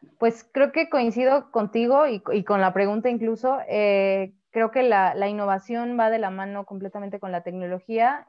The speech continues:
y viceversa. Y además creo y me parece que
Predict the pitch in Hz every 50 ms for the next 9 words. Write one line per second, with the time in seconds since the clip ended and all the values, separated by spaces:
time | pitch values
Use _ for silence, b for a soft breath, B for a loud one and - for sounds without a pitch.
0 | _ - 196 180 180 185 175 - 190 185 208 208 - - 269 - - 214 202 196
1 | 196 202 208 208 - _ _ _ _ - 233 226 226 226 226 226 233 240 220 -
2 | - _ _ _ _ _ _ _ _ _ - - 226 214 220 220 214 202 214 220
3 | 202 202 214 214 214 - 262 254 254 226 220 208 196 - - _